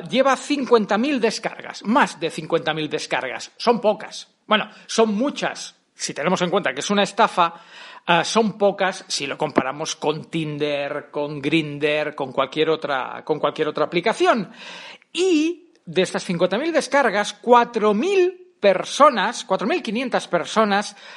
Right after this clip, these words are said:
ah, han votado positivamente, que ahora desvelaremos que son nanobots, son robotes, son C tres P Os y R dos D dos, y de estas cuatro mil personas que han votado positivamente,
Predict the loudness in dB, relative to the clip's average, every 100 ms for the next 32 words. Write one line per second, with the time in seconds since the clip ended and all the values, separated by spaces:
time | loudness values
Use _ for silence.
0 | -4 4 4 4 2 0 -2 2 4 4
1 | 0 -4 -4 2 2 4 2 0 -4 -6
2 | -6 -4 0 2 2 -2 0 -2 -4 -10
3 | _ -14 -4 0 2 0 -4 -6 -4 0
4 | 0 -2 -6 -14 -20 _ -14 -14 -10 -6
5 | -4 -4 -6 -4 -2 -2 -2 -2 -2 -2
6 | -10 -10 -8 -6 -6 -4 0 2 2 0
7 | -6 -6 -8 -4 -2 -4 -4 -2 0 -4
8 | 0 2 4 2 -2 -16 -8 2 4 4
9 | 2 -2 0 6 6 8 6 2 -12 -20
10 | -18 0 2 4 2 0 -2 -2 2 2
11 | 2 -2 -2 -2 0 0 -2 -4 0 0
12 | 0 -6 -10 -14 -20 -2 0 2 0 -2
13 | -6 0 0 2 0 -2